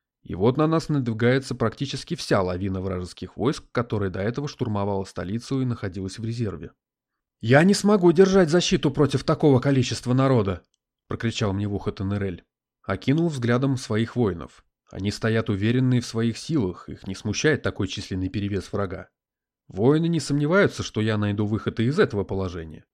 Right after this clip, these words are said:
У нас лишь одно утешение. Магов противника не наблюдается.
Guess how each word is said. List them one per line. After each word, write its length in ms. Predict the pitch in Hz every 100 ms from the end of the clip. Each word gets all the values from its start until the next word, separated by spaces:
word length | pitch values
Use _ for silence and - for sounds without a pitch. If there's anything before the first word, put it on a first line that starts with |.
| _ _ _ -
У 100 | 101
нас 220 | 185 -
лишь 160 | 196
одно 200 | 233 220
утешение. 640 | 101 90 92 82 76 78 - _ -
Магов 320 | 107 135 127
противника 560 | 117 110 127 160 156 151
не 100 | 110
наблюдается. 800 | 113 123 123 87 - - -